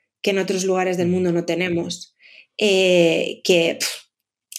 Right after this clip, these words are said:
Speaker 1: es que, es que es, es, puede ser impresionante, ¿no? Lo que, lo que se puede llegar a hacer en tantos países allá. Y, y en Europa,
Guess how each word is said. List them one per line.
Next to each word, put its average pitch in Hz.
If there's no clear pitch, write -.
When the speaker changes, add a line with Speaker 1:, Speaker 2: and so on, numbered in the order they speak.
Speaker 1:
es 180
que, 185
es 175
que 180
es, -
es, 175
puede 196
ser 196
impresionante, 175
¿no? 185
Lo 220
que, 170
lo 180
que 175
se 175
puede 175
llegar 175
a 160
hacer 175
en 185
tantos 180
países 185
allá. 185
Y, 185
y 196
en 185
Europa, 214